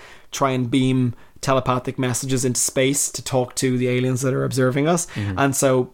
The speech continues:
Speaker 1: people were so, because that song was a hit, people were so enthusiastic about it that they kept on asking, "Well, when is World Contact Day?" And then the Carpenters just said, "Ah, fuck it, we'll do a T V special."
Speaker 2: <laughs>
Speaker 1: It'll be like a sort of a music video for this, and
Speaker 2: Yeah.
Speaker 1: everybody in the world can, can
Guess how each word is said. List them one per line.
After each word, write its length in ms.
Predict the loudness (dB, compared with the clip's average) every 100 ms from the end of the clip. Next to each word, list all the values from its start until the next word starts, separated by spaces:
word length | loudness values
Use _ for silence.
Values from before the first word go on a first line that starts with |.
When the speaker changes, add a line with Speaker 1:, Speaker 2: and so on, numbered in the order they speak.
| -2
Speaker 1:
people 280 | 0 2 2
were 160 | 2
so, 380 | 2 2 4 2
because 240 | 0 0
that 120 | 0 2
song 220 | 2 0
was 140 | -2
a 40 | 0
hit, 280 | 0 0
people 240 | 0 0 2
were 120 | 0
so 240 | 2 2
enthusiastic 640 | 2 2 2 4 2 0 0
about 220 | 0 0
it 60 | 0
that 100 | -2
they 140 | -2
kept 260 | -2 -2 0
on 80 |
asking, 420 | 0 0 -2 -4 -6 -14 -16 -2
"Well, 200 | -2 -2 -12 -8
when 220 | 2 4 4
is 160 | 2
World 260 | 4 4 2
Contact 400 | -2 -2 -4 -2
Day?" 300 | -2 -2 -6 -12 -18 -12 0
And 160 | 2 4
then 160 | 2
the 80 | 0
Carpenters 420 | 0 0 2 0 0
just 140 | 0
said, 120 | 2 4
"Ah, 120 | 4
fuck 220 | 4 0
it, 100 | 0 -6 -16 -2
we'll 100 | 4
do 80 | 4
a 60 |
T 180 | 4 4
V 120 | 4 2
special." 440 | 0 0 2 2 2 -2
Speaker 2:
<laughs> 180 | 0 2
Speaker 1:
It'll 120 | 4
be 60 | 6
like 200 | 4 4
a 120 | 0
sort 160 | 2 4
of 60 |
a 60 | 4
music 280 | 4 2 2
video 220 | 2 2
for 100 | 2
this, 240 | 2 2 2
and 220 | 0 2
Speaker 2:
Yeah. 60 |
Speaker 1:
everybody 420 | 0 2 2 2 2
in 100 | 2
the 80 |
world 380 | 2 2 2 0
can, 280 | -4 -2 -4
can 340 | -6 -6 -6